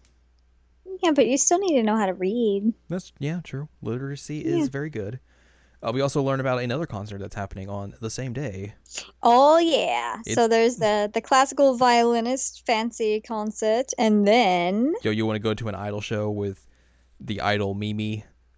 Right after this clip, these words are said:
Speaker 2: Hanyu? Minako's like, "Oh, yeah, I love idols."
Speaker 1: Yeah, that, uh, she is all over that. I mean, she lost her dang mind. I wasn't expecting that at all.
Speaker 2: Mm-hmm.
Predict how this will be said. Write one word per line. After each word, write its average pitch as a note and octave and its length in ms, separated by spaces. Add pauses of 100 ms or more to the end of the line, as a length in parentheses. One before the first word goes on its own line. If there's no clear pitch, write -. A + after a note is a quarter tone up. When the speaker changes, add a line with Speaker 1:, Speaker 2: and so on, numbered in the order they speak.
(140)
Speaker 2:
Hanyu? A2 600 (2250)
Minako's G#2+ 380
like, F#2+ 140 (100)
"Oh, A2 340 (460)
yeah, B2 300
I B2+ 40
love B2 300
idols." G2+ 600 (400)
Speaker 1:
Yeah, A3 240
that, A3+ 220
uh, A#3 280 (420)
she - 380
is G#3 240
all A3+ 560
over A3+ 400
that. F3+ 380
I F#3+ 60
mean, G3+ 180
she C4 400
lost G3 400
her G#3 100
dang F3+ 300
mind. E3+ 500
I F#3 100
wasn't G3+ 300
expecting F#3+ 560
that F#3+ 180
at F3+ 120
all. F3+ 380
Speaker 2:
Mm-hmm. A2 180